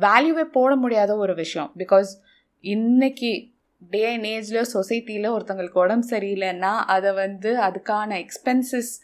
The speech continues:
ரொம்ப அதிகமா இருக்கிறது ஒரு பக்கமா இருந்தாலும், இன்னொன்னு ஒரு quality of life. உங்களுக்கே ஒரு ப்ராப்பரான ஹெல்த் இல்லைன்னா, உங்கள்கிட்ட வேற என்ன இருந்தாலும் உங்களால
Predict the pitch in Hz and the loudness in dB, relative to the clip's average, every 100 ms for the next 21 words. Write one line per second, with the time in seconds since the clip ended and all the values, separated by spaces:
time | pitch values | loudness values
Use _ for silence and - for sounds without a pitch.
0 | _ _ - 208 214 208 185 196 208 185 | _ _ -2 0 4 4 2 0 0 2
1 | 180 170 190 180 170 165 180 - 170 170 | 0 -2 -4 -4 -4 -2 -2 -2 -2 -2
2 | 156 156 147 160 208 285 214 226 269 311 | -4 -4 -6 -2 0 0 0 0 2 2
3 | 269 247 269 226 190 185 190 240 254 226 | 0 0 0 -2 -2 2 4 4 2 0
4 | 185 - 170 - 208 226 240 247 254 269 | 0 -2 -4 -4 -8 -6 -6 -6 -2 -2
5 | 277 _ _ - 202 202 208 233 247 247 | -2 _ _ -8 -2 4 4 4 2 2
6 | 262 214 226 - 214 196 180 180 185 - | 0 -2 -6 -4 -2 0 -2 0 0 0
7 | 196 190 185 208 208 190 185 202 233 220 | -2 -6 -4 -2 -2 -2 -4 -6 -8 -8
8 | 214 220 208 202 220 208 185 180 185 214 | -10 -4 -2 -2 -6 -6 -2 0 2 2
9 | 233 | 0